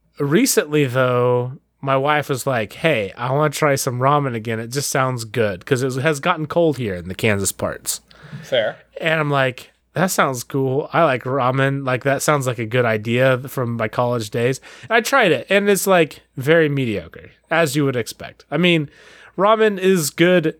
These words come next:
Speaker 1: in the sense that, like,
Speaker 2: Yeah,
Speaker 1: I don't
Speaker 2: ramen
Speaker 1: know.
Speaker 2: is good.
Speaker 1: S-,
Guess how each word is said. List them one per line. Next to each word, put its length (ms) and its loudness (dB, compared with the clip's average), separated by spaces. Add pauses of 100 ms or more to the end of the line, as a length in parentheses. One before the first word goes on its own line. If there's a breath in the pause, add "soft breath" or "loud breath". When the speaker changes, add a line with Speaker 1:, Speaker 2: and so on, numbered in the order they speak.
Speaker 1:
in 200 0
the 60 2
sense 300 0
that, 240 2
like, 400 0 (580 soft breath)
Speaker 2:
Yeah, 140 0
Speaker 1:
I 40 2
don't 160 4
Speaker 2:
ramen 240 6
Speaker 1:
know. 80 4
Speaker 2:
is 160 0
good. 220 2
Speaker 1:
S-, 240 2